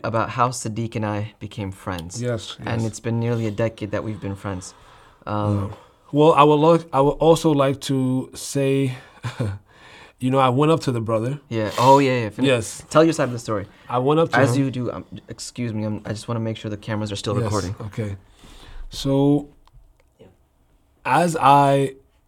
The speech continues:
Speaker 2: approached the brother, you know, I had to think, you know, how can I, you know, approach this brother and talk to this brother without being angered,
Speaker 1: <laughs>
Speaker 2: you know, without being upset?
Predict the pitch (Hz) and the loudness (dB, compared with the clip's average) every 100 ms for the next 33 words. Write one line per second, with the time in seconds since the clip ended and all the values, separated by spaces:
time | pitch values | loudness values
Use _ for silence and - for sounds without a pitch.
0 | _ _ _ - 123 - 160 165 147 135 | _ _ _ -2 -2 2 4 4 2 -2
1 | 117 135 123 117 113 135 156 156 - 139 | 2 2 4 0 -2 0 2 2 4 4
2 | 127 160 165 139 - 151 143 117 - _ | 4 2 2 -2 -2 0 2 0 -8 _
3 | _ _ _ _ _ _ _ _ _ - | _ _ _ _ _ _ _ _ _ -2
4 | 127 143 143 143 117 131 156 180 180 165 | 2 4 6 4 2 4 6 6 6 2
5 | 143 123 139 143 139 139 131 - _ _ | 0 4 4 6 4 0 -4 -10 _ _
6 | _ _ _ _ _ _ _ _ - 147 | _ _ _ _ _ _ _ _ 0 2
7 | 143 123 123 156 160 151 135 131 131 131 | 4 2 0 2 2 0 0 2 4 4
8 | 120 127 - 143 160 151 175 151 113 120 | 0 -2 -2 0 0 0 0 0 0 2
9 | 127 123 120 120 _ _ _ _ _ 127 | 2 2 0 -2 _ _ _ _ _ -4
10 | 120 139 135 127 131 127 120 131 135 135 | 2 4 4 2 0 0 -2 0 0 2
11 | 131 131 127 - - 170 123 - - _ | 0 0 -6 -14 -2 0 0 -4 -20 _
12 | _ _ - 123 127 127 120 135 131 135 | _ _ -6 -2 0 0 2 2 2 2
13 | 131 123 - - 135 123 - | 2 0 -2 0 2 2 -4